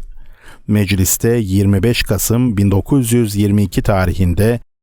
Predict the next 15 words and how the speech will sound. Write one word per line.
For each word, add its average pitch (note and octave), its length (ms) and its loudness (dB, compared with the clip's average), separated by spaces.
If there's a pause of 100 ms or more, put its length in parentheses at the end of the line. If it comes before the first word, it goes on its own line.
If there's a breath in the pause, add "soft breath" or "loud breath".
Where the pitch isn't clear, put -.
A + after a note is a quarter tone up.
(160)
Emin B2 360 0
Bey A#2 260 0
ve A2+ 340 2
Süleyman A2 680 2
Necati G#2 580 0
Bey A#2 120 0
ile G#2 180 0
birlikte F#2+ 600 0 (340 soft breath)
Türkiye B2 540 0
Büyük A2 220 2
Millet G#2+ 360 0
Meclisi'nin G#2 600 0
üyesi G#2 400 0
seçilme A2 440 0
hakkının G2 640 0